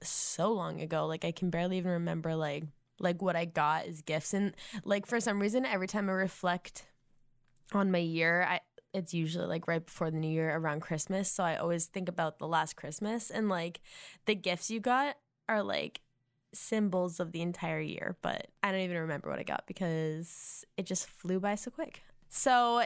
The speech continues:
today's episode, as you can see, is the importance of having systems in your daily life. And you guys know, if you listen regularly, that this podcast is about how to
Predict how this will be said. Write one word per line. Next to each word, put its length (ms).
today's 480
episode, 600
as 220
you 80
can 220
see, 480
is 560
the 160
importance 580
of 120
having 320
systems 680
in 160
your 120
daily 420
life. 440
And 160
you 60
guys 260
know, 360
if 200
you 100
listen 280
regularly, 840
that 140
this 160
podcast 640
is 140
about 300
how 240
to 500